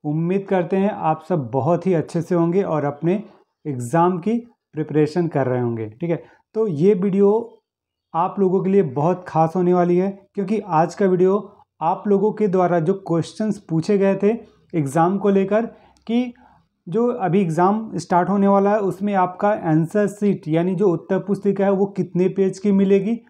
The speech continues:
और सप्लीमेंट्री यानी आंसर शीट जो एडिशनल आंसर शीट है वो मिलेगा या नहीं मिलेगा, और उसके बाद कि अच्छे से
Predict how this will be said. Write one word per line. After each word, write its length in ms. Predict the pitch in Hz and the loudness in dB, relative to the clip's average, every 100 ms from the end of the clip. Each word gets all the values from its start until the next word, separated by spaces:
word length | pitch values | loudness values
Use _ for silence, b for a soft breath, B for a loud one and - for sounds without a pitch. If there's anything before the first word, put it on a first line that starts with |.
| b - | b -8
और 100 | 190 190 | -8 -2
सप्लीमेंट्री 760 | 170 - 190 202 196 190 202 | -2 0 0 2 0 2 2
यानी 280 | 156 170 208 180 | 2 2 -2 -2
आंसर 380 | 160 160 208 190 | 0 0 0 0
शीट 340 | - 220 214 B B - | 0 -2 -4 B B -6
जो 100 | 175 | -2
एडिशनल 540 | 160 151 156 - 208 196 | 0 0 -2 0 -2 0
आंसर 360 | 165 151 196 | -2 0 0
शीट 240 | 185 202 214 | 0 0 0
है 60 | |
वो 220 | 220 160 202 | -2 2 2
मिलेगा 440 | 170 165 190 208 | 2 0 2 2
या 260 | 202 147 147 | 2 0 -2
नहीं 260 | 143 143 196 | -2 0 2
मिलेगा, 420 | 196 196 196 220 B B B B _ - | 2 2 2 0 B B B B _ -6
और 200 | 175 196 | -4 -4
उसके 360 | - 196 - 214 | -6 -10 -2 0
बाद 200 | 190 226 233 B _ | 2 0 -2 B _
कि 120 | 233 240 - | -8 -8 -4
अच्छे 420 | 180 - - 240 | -4 -4 0 0
से 200 | 226 240 | 2 0